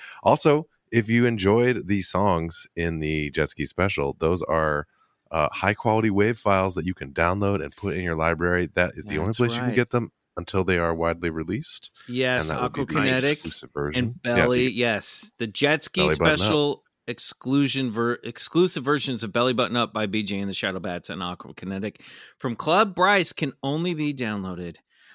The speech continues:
Speaker 2: over, uh, at the Ultra Terrestrial tier on, uh, patreon dot com. So, uh, check
Speaker 1: And
Speaker 2: that
Speaker 1: look,
Speaker 2: out. Yes.
Speaker 1: look, you could, you can sign up for the nine dollar tier.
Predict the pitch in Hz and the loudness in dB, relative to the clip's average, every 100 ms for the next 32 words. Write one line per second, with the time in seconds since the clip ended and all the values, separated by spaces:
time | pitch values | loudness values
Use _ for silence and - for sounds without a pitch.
0 | _ - 92 85 85 82 - 90 85 80 | _ -10 -8 -6 -8 -10 -10 -10 -8 -8
1 | - - 65 90 104 90 - 80 82 - | -12 -12 -14 -12 -14 -12 -10 -6 -6 -4
2 | 87 80 - 110 107 113 - _ _ _ | -6 -6 -6 -2 0 0 -4 _ _ _
3 | _ 90 92 90 87 - - 90 - 92 | _ -8 -6 -4 -6 -10 -12 -12 -10 -12
4 | 87 82 73 73 73 71 52 52 - 80 | -12 -14 -14 -16 -16 -18 -14 -8 -6 -6
5 | 78 71 101 101 - 143 160 - 139 127 | -8 -8 -4 -2 0 2 2 4 4 6
6 | 156 165 - 175 165 101 _ _ _ _ | 4 4 4 4 4 0 _ _ _ _
7 | - 110 98 139 269 117 120 151 - - | -2 4 4 4 -2 0 2 2 0 0
8 | 139 170 180 - 160 156 139 143 - - | 2 4 2 4 4 6 4 4 -4 0
9 | 123 117 113 107 110 107 107 104 98 95 | 2 2 2 2 4 4 4 2 2 4
10 | 98 | 2